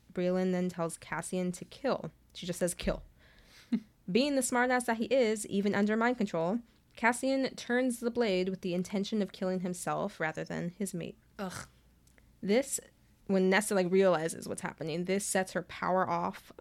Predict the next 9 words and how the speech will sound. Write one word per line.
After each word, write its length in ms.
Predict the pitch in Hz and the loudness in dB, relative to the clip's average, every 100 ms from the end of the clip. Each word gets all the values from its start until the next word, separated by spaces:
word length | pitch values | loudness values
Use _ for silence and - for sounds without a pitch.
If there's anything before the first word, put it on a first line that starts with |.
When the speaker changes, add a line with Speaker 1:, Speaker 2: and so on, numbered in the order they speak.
| - | -8
Speaker 1:
full 240 | - 185 | -2 0
blast, 560 | 185 185 254 359 - - | 0 0 -2 -4 -8 -8
and 260 | - 175 170 | -4 -2 -2
she's, 200 | 170 165 | -4 -4
like, 100 | - | -4
completely 340 | 170 - 175 | -4 -4 -6
consumed 460 | 160 - - 254 240 | -6 -6 0 2 2
by 140 | 240 | 2
it. 260 | 240 240 233 | 4 2 0